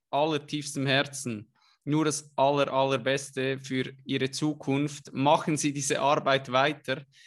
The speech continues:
Ich, ich schätze das so, dass Sie diese Meinung so vertreten, diese unermüdliche Arbeit, die Sie da machen. Und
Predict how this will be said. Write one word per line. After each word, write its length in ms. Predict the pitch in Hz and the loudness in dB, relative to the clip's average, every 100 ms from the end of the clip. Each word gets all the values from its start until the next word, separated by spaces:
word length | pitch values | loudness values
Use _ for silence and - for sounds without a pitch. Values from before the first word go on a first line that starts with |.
| - _ | -20 _
Ich, 340 | 131 123 - - _ _ _ | -10 -10 -12 -20 _ _ _
ich 220 | - 131 | -6 -2
schätze 320 | - 170 170 | 2 2 2
das 200 | 151 151 | -2 0
so, 200 | - 160 | 2 2
dass 240 | 143 143 - | 2 0 0
Sie 340 | 143 151 147 - 170 | 0 0 -4 -12 -8
diese 240 | 151 151 | -2 2
Meinung 400 | 139 156 160 139 | 4 4 4 0
so 160 | 165 160 | 0 -2
vertreten, 840 | 135 - 151 160 165 143 151 143 | -4 0 0 0 -2 -4 -4 -4
diese 280 | 139 143 - | -6 -6 -2
unermüdliche 760 | 160 160 147 151 147 139 127 | 0 2 2 0 -2 -4 0
Arbeit, 600 | 139 151 135 135 135 - | 0 2 2 0 -2 -10
die 100 | 139 | -8
Sie 140 | 135 | -4
da 120 | 127 123 | 0 2
machen. 480 | 135 131 135 143 - - - _ - | 0 -2 -8 -8 -12 -20 -20 _ -4
Und 480 | 135 135 131 - | 0 2 0 -4